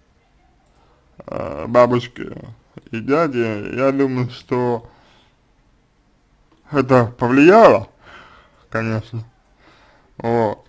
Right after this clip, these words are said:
но насколько это сильно повлияло, это нужно исследовать тоже.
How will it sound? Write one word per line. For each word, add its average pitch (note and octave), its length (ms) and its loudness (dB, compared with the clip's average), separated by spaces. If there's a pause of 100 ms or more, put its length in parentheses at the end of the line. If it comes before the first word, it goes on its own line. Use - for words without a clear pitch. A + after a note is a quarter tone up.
но A2+ 600 -4
насколько C3 600 -2
это B2+ 400 0 (100)
сильно F#3 280 0
повлияло, A2+ 680 -2 (1040)
это B2+ 280 -8
нужно A2+ 680 -8 (840)
исследовать B2+ 580 -4 (720)
тоже. G#2+ 260 -8